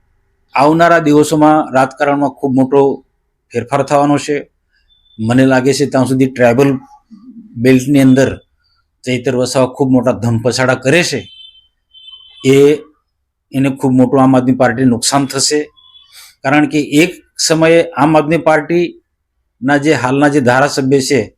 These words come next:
ચૈતરભાઈ વસાવા અને મહેશભાઈ વસાવા, એ ત્યારે ધારાસભ્ય હતા અને એ ધારાસભ્યના પી એ તરીકે ચૈતરભાઈએ કામ કર્યું છે. એટલે એકબીજા નજીકથી હતા.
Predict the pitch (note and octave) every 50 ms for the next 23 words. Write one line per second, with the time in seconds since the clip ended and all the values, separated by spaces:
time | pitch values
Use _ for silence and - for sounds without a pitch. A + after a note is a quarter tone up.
0 | - - B2 A#2 C3+ C3+ B2 C3 C#3 B2+ A2+ A2 - - C#3+ C3+ A#2 - - -
1 | _ G#2+ G#2 _ _ _ _ _ _ _ _ _ _ _ _ _ _ - C3 C3+
2 | C#3 C#3+ C#3+ C#3+ D3 C#3+ - C3 B2 A#2+ A2 - _ _ _ - A2+ A2+ A#2+ C3+
3 | C#3+ C#3+ C3 C3+ C3 D3 C#3 B2+ A#2+ A#2 C3+ C3 A#2 G#2+ F#2+ - - _ _ _
4 | _ _ _ _ - F#3+ F#3 - F#3 E3 E3+ C3+ A#2 B2+ C3+ C#3+ C#3 A2+ C#3 B2+
5 | G#2+ A2 G#2 G2 F#2+ - - - _ _ - - - _ _ _ _ _ _ _
6 | _ _ _ _ _ - B2+ C3 B2+ - E3+ G3+ G3 D3 D3 D#3+ F3+ F3 E3+ E3
7 | D3 D#3 D#3 D#3+ D#3+ D3+ C3 - D3 D#3 E3 E3+ - D#3 D3 D3+ C#3 C3 D3 D3
8 | D3+ D3 D3+ - - _ _ - - C#3 C#3 C3 D#3+ D3+ B2+ A#2 C#3 D#3+ D#3+ -
9 | F#3 F#3 G3 G3 F#3+ D#3+ C#3+ B2 A2+ A2+ - G#2+ - _ _ _ _ _ _ _
10 | _ _ _ _ _ _ _ - - F#3 G3+ G#3 G#3 - - - _ _ _ _
11 | _ _ _ _ _ _ _ _ _ _ _ - F3 F#3+ F#3+ F3 F3 F#3 F3+ G3
12 | F3+ E3 D#3+ D3+ D#3 G3 A3+ A3+ - - - G3 F#3 F3+ D#3+ D3 C3 E3 D#3 B2
13 | F#2+ -